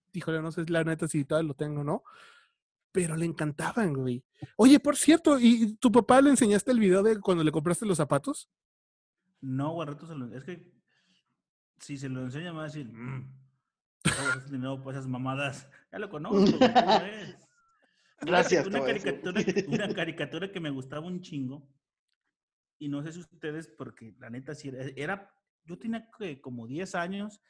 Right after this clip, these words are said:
Speaker 2: y la neta la caricatura era para niños chiquitos, güey. Había dos,
Speaker 3: ¿Cuál?
Speaker 2: Muppet Babies,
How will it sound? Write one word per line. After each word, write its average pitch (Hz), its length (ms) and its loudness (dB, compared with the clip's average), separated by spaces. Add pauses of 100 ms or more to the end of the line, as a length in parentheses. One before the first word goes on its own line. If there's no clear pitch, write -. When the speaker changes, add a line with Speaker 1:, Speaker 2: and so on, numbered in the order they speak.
(200)
Speaker 2:
y 135 100 -8
la 123 120 -2
neta 131 200 -6
la 185 140 -6
caricatura 123 440 -12
era 175 160 -12
para 120 160 -6
niños 123 280 -4
chiquitos, 117 560 -14
güey. 95 120 -20 (1300)
Había 127 260 -4
dos, 151 300 -6
Speaker 3:
¿Cuál? 151 240 2
Speaker 2:
Muppet 202 200 -6
Babies, 202 600 -4